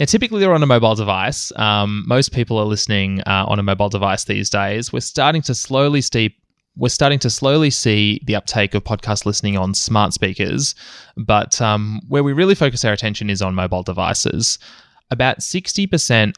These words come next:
of podcast listening is done through the Apple Podcasts app. So Apple Podcasts is still the big dog, has been for a long time, um, and, uh, and they have the lion's share of listening. And really, the main reason for that is that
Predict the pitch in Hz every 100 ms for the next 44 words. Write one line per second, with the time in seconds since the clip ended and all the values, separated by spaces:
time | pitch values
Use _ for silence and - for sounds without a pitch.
0 | - 101 101 - - 101 - 98 - 101
1 | - 104 98 95 95 - 104 104 98 104
2 | 98 98 - 104 98 98 - 98 - 104
3 | - 101 - 95 92 - - - 90 -
4 | - - _ _ - - - - 113 131
5 | 160 - 139 131 131 127 - 120 110 -
6 | 131 131 123 117 117 107 113 110 139 -
7 | - 120 - 120 117 135 123 110 110 -
8 | 95 98 113 156 - 107 101 101 101 104
9 | - - - - - 110 104 101 98 98
10 | 95 110 110 110 104 98 98 101 104 -
11 | 98 95 95 98 101 107 - 95 67 104
12 | - - _ - 151 180 208 196 - -
13 | 147 220 254 208 226 165 104 98 - 110
14 | 110 107 113 110 104 -